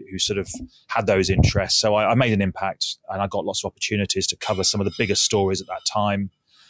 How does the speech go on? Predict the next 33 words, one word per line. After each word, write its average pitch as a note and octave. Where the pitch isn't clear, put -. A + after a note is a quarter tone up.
Everything G#2
from F#2
sort G#2
of G2
F -
A F#2+
scandals F#2
to, G2
to -
World F#2+
Cups -
and F#2+
all F#2+
of F#2
the F#2+
intrigue F#2
and, F#2
and F#2
controversy F#2
that F2
surrounded G#2
some G2+
of G2
those G2
events. G#2
And, C3+
uh, C3+
yeah, C#3+
from A#2+
there B2
became A#2
chief A2+
reporter. A#2